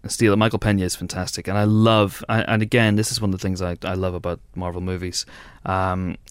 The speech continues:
they nail the ending almost every single time. Uh, I think they do. You know, for, whether it's, whether it's, you know, I had a date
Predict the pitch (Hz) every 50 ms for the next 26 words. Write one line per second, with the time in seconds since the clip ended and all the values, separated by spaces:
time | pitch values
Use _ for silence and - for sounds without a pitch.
0 | - - - - - - - 120 117 113 113 110 107 107 104 107 101 98 98 92
1 | 90 90 87 82 82 80 - - - - - - - _ - - - - 113 107
2 | 107 104 - - - _ - - 107 104 101 107 101 95 - 98 95 92 90 -
3 | 101 90 85 82 80 - - - - - - - - - - - - - - -
4 | 104 104 104 - - - - - 107 - 120 113 - - 101 92 - - 101 98
5 | - - 107 110 107 101 98 - - - - - 107 107 104 107 104 101 - -
6 | - - - - - - - 113 107 104 104 101 98 - - - - - 104 98
7 | 92 92 92 107 - - 104 101 101 101 98 95 - 101 98 98 95 - -